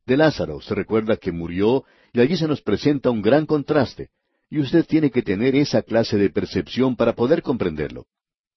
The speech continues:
El rico no va a vivir para siempre. Ahora, en el versículo diez de este Salmo cuarenta y nueve leemos, "Pues verá que aun los sabios mueren, que perecen del mismo modo que el insensato y el necio,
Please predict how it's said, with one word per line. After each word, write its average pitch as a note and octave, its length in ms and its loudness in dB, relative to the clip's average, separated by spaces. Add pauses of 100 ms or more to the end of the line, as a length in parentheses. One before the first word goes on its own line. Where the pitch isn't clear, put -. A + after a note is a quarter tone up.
(140)
El A2+ 140 2
rico A#2+ 480 0 (160)
no C3 280 4
va A2 220 4
a G2+ 40 4
vivir F2 360 -2
para F#2 220 -2
siempre. - 420 -2 (640)
Ahora, A2+ 160 2
en A2 80 2
el G#2+ 60 0
versículo G#2+ 520 -2
diez G#2 320 2
de F2 100 2
este E2+ 200 -4
Salmo F#2 320 -4
cuarenta F2+ 380 -4
y D#2 40 -6
nueve F2+ 300 -2
leemos, F#2+ 480 -4 (580)
"Pues A2 220 2
verá A#2 280 4
que - 140 -2
aun D3+ 280 2
los C3 160 0
sabios C#3 420 -2
mueren, G2 460 -2 (540)
que A#2 100 2
perecen C#3 400 4
del A#2 160 4
mismo B2 340 2
modo C3+ 420 4
que B2 100 0
el B2 80 4
insensato B2 640 2
y A#2 100 2
el G2+ 140 0
necio, G2+ 460 -2